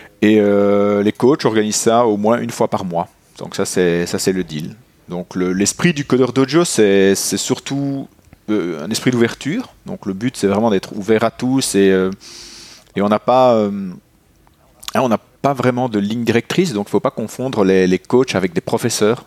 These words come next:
Donc c'est vraiment plutôt l'esprit du mentorat, du coaching. On laisse beaucoup de liberté aux, aux ninjas. Alors les ninjas, ce sont les, ce sont les participants,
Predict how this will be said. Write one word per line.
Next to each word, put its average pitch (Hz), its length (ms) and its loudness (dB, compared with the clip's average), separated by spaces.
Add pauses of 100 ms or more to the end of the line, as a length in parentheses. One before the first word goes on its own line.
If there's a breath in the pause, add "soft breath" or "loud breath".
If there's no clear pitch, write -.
(100)
Donc 95 160 -12
c'est 90 100 -4
vraiment 107 280 0
plutôt 110 260 -2
l'esprit 107 320 -2
du 95 100 -10
mentorat, 95 540 0
du 90 100 -12
coaching. 110 400 -6 (760 loud breath)
On 101 80 2
laisse 110 140 4
beaucoup 131 260 -2
de 156 60 -6
liberté 127 540 2
aux, 98 380 2
aux 104 140 -2
ninjas. 120 480 0 (280 loud breath)
Alors 95 200 -6
les 101 100 4
ninjas, 113 400 2
ce 131 140 -4
sont 101 200 -6
les, 87 380 2
ce 98 140 -8
sont 110 100 -4
les 107 100 4
participants, 120 680 0